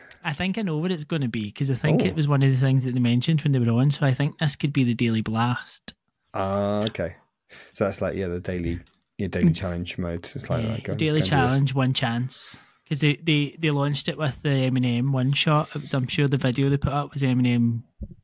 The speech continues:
Speaker 1: one shot video. So, like, your one,
Speaker 2: You
Speaker 1: one
Speaker 2: get one life
Speaker 1: chance.
Speaker 2: to do it. Oh, wow.
Speaker 1: Yeah.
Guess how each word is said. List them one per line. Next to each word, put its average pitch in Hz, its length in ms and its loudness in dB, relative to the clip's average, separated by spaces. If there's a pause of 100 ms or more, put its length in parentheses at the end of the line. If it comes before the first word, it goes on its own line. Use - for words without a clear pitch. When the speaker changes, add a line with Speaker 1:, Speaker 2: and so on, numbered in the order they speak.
(160)
Speaker 1:
one 123 200 0
shot 117 360 -2 (640)
video. 131 300 0
So, 135 160 -2
like, 123 160 0
your 123 160 -4
one, 117 320 -2 (540)
Speaker 2:
You 117 80 -8
Speaker 1:
one 117 100 0
Speaker 2:
get 117 120 -2
one 117 140 2
life 110 100 2
Speaker 1:
chance. - 160 -4
Speaker 2:
to 110 120 -6
do 110 120 0
it. 90 200 -6
Oh, 135 60 -8
wow. 104 140 -10
Speaker 1:
Yeah. 110 300 -2